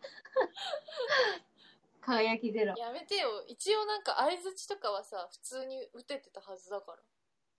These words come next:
Speaker 1: いや、でもどうだろうね。
Speaker 2: 嘘。出てるんだよね、意外とね。こういうの。
Speaker 1: 意外とそう。
Speaker 2: 怖い、怖い。
Speaker 1: 出ちゃって。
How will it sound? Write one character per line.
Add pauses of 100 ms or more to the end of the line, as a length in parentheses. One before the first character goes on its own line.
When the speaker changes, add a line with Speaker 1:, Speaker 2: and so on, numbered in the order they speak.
(480)
Speaker 1:
い
や、
で
も
ど
う
だ
ろ
う
ね。 (300)
Speaker 2:
嘘。
出
て
る
ん
だ
よ
ね、
意
外
と
ね。 (260)
こ
う
い
う
の。
Speaker 1:
意
外
と
そ
う。 (100)
Speaker 2:
怖
い、
怖
い。
Speaker 1:
出
ち
ゃ
っ
て。